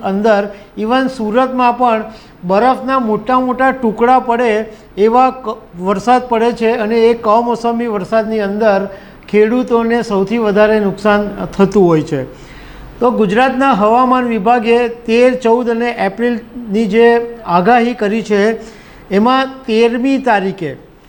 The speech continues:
એટલે કે આવતીકાલે ભરૂચ, સુરત,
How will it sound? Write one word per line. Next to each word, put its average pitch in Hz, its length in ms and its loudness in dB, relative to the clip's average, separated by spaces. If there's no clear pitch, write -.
એટલે 233 180 2
કે 262 160 0
આવતીકાલે 233 880 0
ભરૂચ, 240 460 2
સુરત, 254 640 0